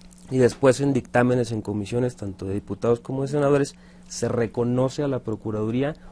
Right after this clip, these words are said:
como el intermediario oficial entre el contribuyente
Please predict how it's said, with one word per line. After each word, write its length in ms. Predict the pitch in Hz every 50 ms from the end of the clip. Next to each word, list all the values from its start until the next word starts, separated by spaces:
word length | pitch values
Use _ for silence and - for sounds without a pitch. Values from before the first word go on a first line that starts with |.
| - - -
como 260 | - 104 107 110 110
el 80 | 110 113
intermediario 1080 | 113 113 107 - 113 113 113 117 117 113 110 117 117 117 117 117 117 110 107 95 - - -
oficial 680 | - 113 113 - - 117 110 - - 139 143 - 277 - - - - - - - - -
entre 300 | 113 110 101 - 113 107
el 80 | 104
contribuyente 960 | - - 110 107 - - 113 110 110 110 113 120 120 117 113 - - - 87